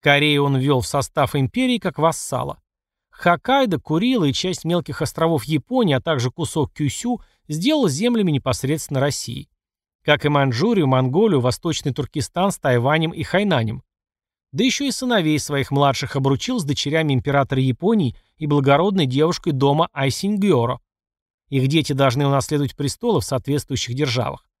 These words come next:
Много? Очень много. Но никто ведь не против. После столь блистательной демонстрации силы русского оружия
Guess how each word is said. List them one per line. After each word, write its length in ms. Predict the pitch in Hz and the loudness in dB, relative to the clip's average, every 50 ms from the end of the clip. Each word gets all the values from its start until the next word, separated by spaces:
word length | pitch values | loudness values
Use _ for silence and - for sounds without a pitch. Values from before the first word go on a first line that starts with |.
| _ _ _ _ _ _ - | _ _ _ _ _ _ -4
Много? 380 | 120 127 147 220 240 226 - _ _ _ _ _ _ _ _ _ _ _ | 0 2 2 2 2 0 -6 _ _ _ _ _ _ _ _ _ _ _
Очень 520 | - 143 139 139 143 - - - - 127 123 | -4 -2 0 0 0 -2 -4 -6 -4 -2 0
много. 400 | 127 123 120 107 120 131 - - - _ - - - | 0 0 0 -2 -4 -8 -12 -16 -18 _ -20 -12 -4
Но 100 | 143 143 | 0 2
никто 280 | 147 147 135 - 180 160 | 2 2 0 0 0 0
ведь 160 | 147 - - | 0 0 0
не 100 | 151 135 | -2 -2
против. 480 | - 160 190 262 269 - - - _ _ _ _ _ _ _ _ _ _ - | 0 0 0 0 -2 -4 -10 -20 _ _ _ _ _ _ _ _ _ _ -2
После 260 | - 151 - - 147 | -2 -2 0 0 -4
столь 240 | - - - 160 143 | -6 -2 -2 -2 0
блистательной 600 | 127 139 139 - - 151 143 131 - 143 139 135 | 0 0 -2 -2 -2 -4 -4 -2 -2 -2 -2 0
демонстрации 680 | 131 131 135 135 127 - - 147 143 139 - - 147 131 | 0 2 2 0 0 -2 -2 0 0 0 0 -2 -4 -4
силы 340 | - - - 175 151 147 | -4 -4 -6 -4 -2 0
русского 400 | 147 151 135 - - - 135 131 | 0 0 -2 -4 -4 0 2 2
оружия 400 | 135 156 190 202 147 139 120 - | 2 2 0 0 0 -2 -4 -4